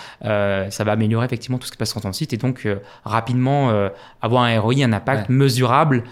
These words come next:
Speaker 2: Sur le revenu.
Speaker 1: euh, sur ton revenu direct, sur tes ventes, si c'est ton critère K P I principal, sur ton, euh, taux de remplissage de formulaire, euh, et cetera, et cetera.
Speaker 2: Ok. Il y a un truc qui est assez intéressant chez vous, c'est, euh,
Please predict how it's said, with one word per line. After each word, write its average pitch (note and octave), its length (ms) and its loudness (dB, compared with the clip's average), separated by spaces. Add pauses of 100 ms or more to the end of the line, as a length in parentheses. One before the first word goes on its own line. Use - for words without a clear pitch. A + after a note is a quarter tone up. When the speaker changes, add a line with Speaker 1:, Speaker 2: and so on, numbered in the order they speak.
(140)
Speaker 2:
Sur - 140 -4
le A#2+ 60 4
revenu. A2+ 200 4
Speaker 1:
euh, A#2 160 0 (240)
sur - 200 -4
ton A2 120 0
revenu A#2 500 0
direct, A#2+ 360 0
sur - 180 -10
tes G2+ 140 -2
ventes, B2+ 400 0 (180)
si - 140 -6
c'est A2+ 240 0
ton G#2 300 -2
critère A#2 420 -4
K A2+ 120 -4
P G#2 140 -2
I G#2+ 60 -2
principal, G2+ 340 -6 (480)
sur A#2 200 -8
ton, G#2 280 -2
euh, G2 180 2
taux C#3 180 -2
de - 40 0
remplissage A2 320 -2
de A2 60 -2
formulaire, B2 640 -2 (320)
euh, G2+ 160 0
et G2+ 40 -4
cetera, G#2+ 280 -4
et A2+ 40 -4
cetera. - 200 -8 (600)
Speaker 2:
Ok. D#3+ 200 -4 (320)
Il C#3 60 -6
y B2 80 0
a C3 40 2
un C3+ 100 2
truc - 220 0
qui - 120 -2
est - 20 4
assez C3 200 -2
intéressant E3+ 460 -2
chez C3+ 220 -4
vous, F3 200 -4
c'est, F#3+ 600 -4 (140)
euh, A2 600 -2